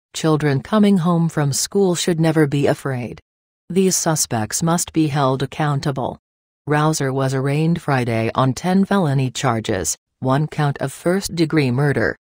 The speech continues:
four counts of assault with intent to murder and five counts of possession of a firearm while in the commission of a felony.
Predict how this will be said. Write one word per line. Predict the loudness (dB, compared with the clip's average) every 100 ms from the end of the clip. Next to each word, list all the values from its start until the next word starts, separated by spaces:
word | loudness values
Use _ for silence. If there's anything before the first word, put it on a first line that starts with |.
| _
four | -6 0 2 0
counts | 0 -2 -2 -4
of | -4
assault | -2 -2 -2 -4 -2
with | -2 0
intent | 0 0 -4 -4
to | -2
murder | 2 2 0 -2 -2
and | -4 0
five | 2 2 0
counts | -2 -2 -2 -2
of | -4
possession | -2 -2 0 0 0 0 -2
of | -2
a |
firearm | -2 0 0 0 -2 -2 0 -2 -2
while | 0 0
in | 0 -2
the | -2
commission | -2 -2 -2 -2 -4 -4
of | -2
a | -2
felony. | -2 0 0 -2 -4